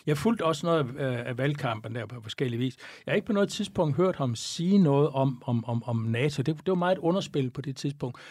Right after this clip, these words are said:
fordi det handler om at få en aftale, øh, en eller anden form for aftale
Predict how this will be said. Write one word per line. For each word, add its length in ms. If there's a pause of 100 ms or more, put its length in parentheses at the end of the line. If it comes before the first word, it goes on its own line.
(100)
fordi 200
det 100
handler 260
om 160
at 60
få 120
en 100
aftale, 500 (120)
øh, 60
en 60 (240)
eller 160
anden 140
form 220
for 60
aftale 380